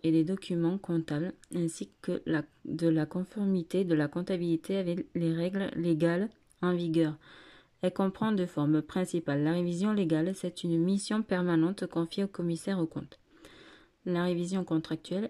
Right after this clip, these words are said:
elle est effectuée par des cabinets ou des consultants intervenant ponctuellement à la demande de l'entreprise. À l'inverse des consultants et auditeurs externes, les commissaires aux comptes ne peuvent s'immiscer dans la gestion.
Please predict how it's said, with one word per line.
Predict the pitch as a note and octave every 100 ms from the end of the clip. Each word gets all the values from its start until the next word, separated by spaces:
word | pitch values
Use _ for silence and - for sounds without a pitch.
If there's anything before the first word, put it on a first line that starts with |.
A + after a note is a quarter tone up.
| -
elle | F3 E3
est | F#3+ - - -
effectuée | F#3 F#3 - F#3
par | F#3+ F3 E3+
des | D#3+
cabinets | F#3+ E3+ E3+ E3 E3+ - -
ou | G3+
des | F#3 E3
consultants | E3 E3 E3+ - G#3
intervenant | G#3+ F#3 F3+ G3+ G3 F3+ E3 E3 F#3+
ponctuellement | - F3 - F3+ E3 D#3 F3+ - -
à | F3
la | D#3+
demande | D3+ E3 G3+
de | F3
l'entreprise. | C#3+ E3+ G3 - - E3+ D#3 - _ - - _ _ _ _ _ _ F3
À |
l'inverse | E3 D#3+ E3 G#3+ -
des | E3 E3
consultants | E3 E3 - D#3+ E3 G#3+ - _ _ -
et | E3+
auditeurs | F3 F3+ - F#3 G3+
externes, | - - - F3+ F#3 G#3
les | F#3
commissaires | - F3+ F3 - G3
aux | E3+
comptes | F3 F#3+ G#3
ne | F3
peuvent | E3 F3 F3+ G3 -
s'immiscer | - G3 F#3+ F#3 - F3+
dans | F#3+
la | D#3+ F3
gestion. | E3 D#3+ -